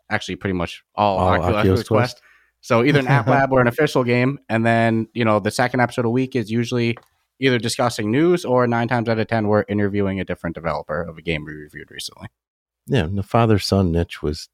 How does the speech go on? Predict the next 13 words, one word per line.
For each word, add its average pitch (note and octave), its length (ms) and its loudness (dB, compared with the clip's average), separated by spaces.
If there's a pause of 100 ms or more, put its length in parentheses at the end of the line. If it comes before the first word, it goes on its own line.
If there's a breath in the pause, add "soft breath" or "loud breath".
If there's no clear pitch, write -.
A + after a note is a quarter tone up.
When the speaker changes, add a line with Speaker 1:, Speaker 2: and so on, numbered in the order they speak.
Speaker 2:
definitely, E2+ 560 -2 (160)
we A#2+ 100 4
knew B2+ 160 6
we B2+ 120 6
were G2+ 60 2
gonna F#2+ 180 2
do F#2+ 160 2
a D#2+ 80 2
podcast F2 600 -2
on D2+ 120 -6
something A2 400 0
someday. A#2+ 480 -2 (400)
And D#2+ 340 -4